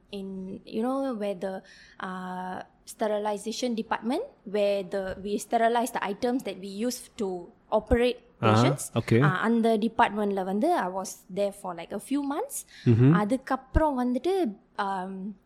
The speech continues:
Speaker 1: அந்த மாஸ்க் ஃபிட்டிங் செஷன் மறுபடியும் போய், மறுபடியும் டெஸ்ட் பண்ணி,
Speaker 2: So
Speaker 1: ஃபிட்
Speaker 2: they,
Speaker 1: பண்ணி.
Speaker 2: so they made a custom mask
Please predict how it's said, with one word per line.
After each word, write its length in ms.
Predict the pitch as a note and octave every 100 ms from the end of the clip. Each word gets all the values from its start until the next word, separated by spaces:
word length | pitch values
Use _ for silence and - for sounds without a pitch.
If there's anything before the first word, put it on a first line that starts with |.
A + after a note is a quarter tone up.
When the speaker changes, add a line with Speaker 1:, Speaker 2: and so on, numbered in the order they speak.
| -
Speaker 1:
அந்த 200 | - G3+
மாஸ்க் 260 | G#3 G#3+ -
ஃபிட்டிங் 260 | A#3 G#3+ A3
செஷன் 220 | G#3 G3
மறுபடியும் 520 | G3 G#3+ B3+ C#4+ D#4+
போய், 560 | D#4 D4+ D#4 D#4+ D#4+ D#4+ - - -
மறுபடியும் 440 | G3+ G3+ A3+ C4+
டெஸ்ட் 320 | C#4+ D4+ -
பண்ணி, 220 | D#4+ D#4
Speaker 2:
So 200 | D#4 D#4
Speaker 1:
ஃபிட் 40 | F3+
Speaker 2:
they, 40 |
Speaker 1:
பண்ணி. 200 | D3+ C#3+
Speaker 2:
so 120 | D#4+
they 100 | E3
made 420 | B2+ C3+ E3 F#3 - - _ _ -
a 80 |
custom 640 | A2+ D3 C#3+ - F#3 C#3 A#2
mask 440 | C3 D3 - -